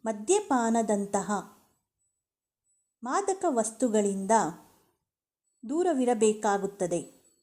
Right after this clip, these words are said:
ಅಲ್ಲದೆ ಈ ಅವಧಿಯಲ್ಲಿ ಬೆಳ್ಳುಳ್ಳಿ ಮತ್ತು ಈರುಳ್ಳಿ ಇಲ್ಲದೆ ಸಾತ್ವಿಕ ಆಹಾರವನ್ನು ಮಾತ್ರ ಸೇವಿಸಬೇಕು.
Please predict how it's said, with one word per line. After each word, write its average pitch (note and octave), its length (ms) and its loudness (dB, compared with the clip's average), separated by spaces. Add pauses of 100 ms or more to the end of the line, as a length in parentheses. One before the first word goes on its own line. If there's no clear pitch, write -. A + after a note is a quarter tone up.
(600)
ಅಲ್ಲದೆ A3+ 460 0
ಈ B3+ 260 2
ಅವಧಿಯಲ್ಲಿ G#3 720 0 (680)
ಬೆಳ್ಳುಳ್ಳಿ F#4 440 2
ಮತ್ತು C4 360 0
ಈರುಳ್ಳಿ A3 680 0
ಇಲ್ಲದೆ G#3+ 440 2
ಸಾತ್ವಿಕ D#4+ 640 0
ಆಹಾರವನ್ನು A3+ 800 4 (380)
ಮಾತ್ರ D#4 300 -2
ಸೇವಿಸಬೇಕು. A3 920 -2